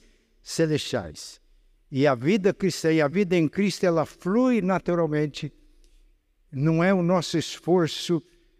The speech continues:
mas é a nossa fé, é a nossa posição. Cristo em nós e Cristo se manifesta através de nós. Em Cristo nós temos propósito,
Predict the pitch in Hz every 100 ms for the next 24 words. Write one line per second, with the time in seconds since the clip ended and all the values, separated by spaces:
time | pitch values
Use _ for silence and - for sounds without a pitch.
0 | - 143 147 110 143 165 170 - - 143
1 | 160 160 - 151 - 151 151 151 147 _
2 | _ 139 131 120 170 160 165 - 156 160
3 | - 156 151 151 139 _ _ _ _ 180
4 | 208 170 - 165 151 151 147 - - _
5 | - 160 - 156 143 156 147 143 - 143
6 | 139 - 127 135 131 123 139 120 104 90
7 | - - _ _ _ - 165 170 - 143
8 | 135 - 143 131 _ - 139 135 - 151
9 | 143 123 - 160 147 - 127 127 113 113
10 | 135